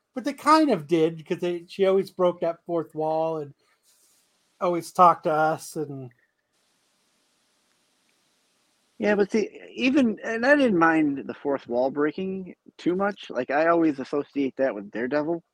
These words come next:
Speaker 2: and not She-Hulk. But
Speaker 1: I
Speaker 2: I
Speaker 1: like when
Speaker 2: just
Speaker 1: they
Speaker 2: thought
Speaker 1: try
Speaker 2: this, that,
Speaker 1: different
Speaker 2: this last
Speaker 1: stuff.
Speaker 2: episode went a little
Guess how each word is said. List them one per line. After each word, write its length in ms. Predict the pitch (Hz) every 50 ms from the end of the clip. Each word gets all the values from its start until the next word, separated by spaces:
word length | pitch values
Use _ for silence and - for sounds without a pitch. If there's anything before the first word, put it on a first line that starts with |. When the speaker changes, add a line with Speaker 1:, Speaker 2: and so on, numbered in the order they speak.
| _ _ _ _ _ _ _ _ _ _
Speaker 2:
and 160 | - - 101 107
not 220 | 120 139 151 - - _ _ _
She-Hulk. 520 | - - - 127 113 151 165 208 - - _ _ _ _ _ _ _ _ _ _ _ _ _ _ _ _ _ _ _ _ _ _ _ _ _ _ _ _ _ _ _ _ _ _ _
But 260 | 120 117 113 104 - - _ - - _ _ _ _ _ _ _ _ _ _ _ _ _ _ _ _ _ _ _ _ _ _ _ _ _ _ _ _ _ _ _ _ _
Speaker 1:
I 60 | 320
Speaker 2:
I 20 |
Speaker 1:
like 60 | 349 -
when 120 | - 302
Speaker 2:
just 120 | 311 - 240
Speaker 1:
they 60 | 202
Speaker 2:
thought 120 | 143 135
Speaker 1:
try 120 | 113 139 151 151
Speaker 2:
this, 100 | 143 - _ _
that, 120 | 165 156
Speaker 1:
different 200 | - 170 175 165
Speaker 2:
this 100 | - -
last 280 | 156 160 156 151 143 -
Speaker 1:
stuff. 100 | - 131 127
Speaker 2:
episode 280 | 123 120 - 131 127
went 180 | 120 127 113 117
a 20 |
little 320 | 120 - 147 143 135 127